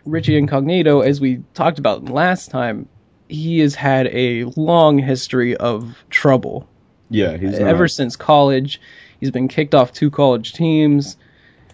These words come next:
Speaker 1: uh, and now he's been kicked off an N F L team, he,
Speaker 2: Yeah.
Speaker 1: uh, two N F L teams, and
Speaker 2: That's
Speaker 1: it,
Speaker 2: right, yeah, the Rams.
Speaker 1: yeah, it's just kind of,
Speaker 2: Yeah.
Speaker 1: um,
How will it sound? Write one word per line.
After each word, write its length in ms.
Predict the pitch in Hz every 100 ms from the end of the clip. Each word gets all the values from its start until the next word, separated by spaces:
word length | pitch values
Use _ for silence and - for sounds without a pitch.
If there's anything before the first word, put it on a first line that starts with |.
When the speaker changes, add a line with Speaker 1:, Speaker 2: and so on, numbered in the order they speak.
| _ _ _
Speaker 1:
uh, 120 | 147 - - _ _ -
and 140 | 143
now 120 | 139
he's 120 | 139 147
been 140 | 131
kicked 200 | 139 139
off 140 | 110
an 80 | 113
N 120 | 120
F 180 | 110 -
L 160 | 151 147
team, 420 | 151 147 139 135
he, 340 | 127 127 117
Speaker 2:
Yeah. 120 | - -
Speaker 1:
uh, 300 | 110 107 135
two 200 | - 220
N 80 | 180
F 140 | 123
L 120 | 117 135
teams, 540 | 123 117 110 107 110 107
and 420 | 131 120 120 113 - -
Speaker 2:
That's 220 | - 117 101
Speaker 1:
it, 40 |
Speaker 2:
right, 160 | 107 92
yeah, 80 |
the 140 | 87 85
Rams. 400 | 90 95 90 90
Speaker 1:
yeah, 120 | 143
it's 220 | 139 147
just 340 | - 151 143 -
kind 340 | 151 147 143
of, 260 | 139 131 -
Speaker 2:
Yeah. 260 | 123 113
Speaker 1:
um, 340 | 110 107 -